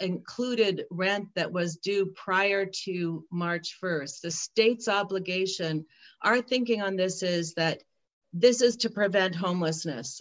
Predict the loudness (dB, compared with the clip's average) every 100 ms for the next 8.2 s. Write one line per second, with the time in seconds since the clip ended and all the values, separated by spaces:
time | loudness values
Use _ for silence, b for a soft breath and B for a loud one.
0 | -8 -2 0 0 0 -2 0 2 4 2
1 | -2 -2 -6 -6 -4 0 0 -2 -4 0
2 | 2 2 -2 -8 _ _ _ -2 0 0
3 | -2 -6 -8 _ _ _ -16 -16 _ _
4 | _ _ _ _ _ -4 -4 -6 -12 -16
5 | _ _ _ _ _ _ -2 2 4 6
6 | 6 4 0 -4 -2 -2 0 0 -2 0
7 | -2 0 2 2 0 -2 0 -2 -6 -6
8 | -6 -6